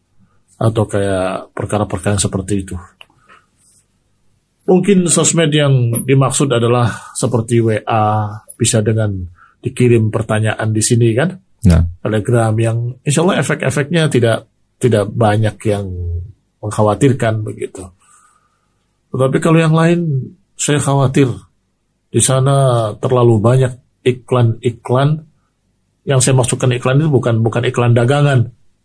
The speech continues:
Speaker 1: iklan kemaksiatan. Siapa yang mau cari pacar, ini ada, ada sekian banyak perempuan dengan wajah-wajahnya, tampilkan semuanya.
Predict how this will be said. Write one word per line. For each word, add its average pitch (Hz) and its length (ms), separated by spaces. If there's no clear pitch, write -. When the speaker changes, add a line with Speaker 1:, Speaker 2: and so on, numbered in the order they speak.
Speaker 1:
iklan 202 520
kemaksiatan. 175 840
Siapa 143 400
yang 123 240
mau 117 520
cari 113 240
pacar, 131 560
ini 117 240
ada, 101 640
ada 101 240
sekian 120 800
banyak 110 320
perempuan 117 480
dengan 110 240
wajah-wajahnya, 110 1040
tampilkan 113 640
semuanya. 123 400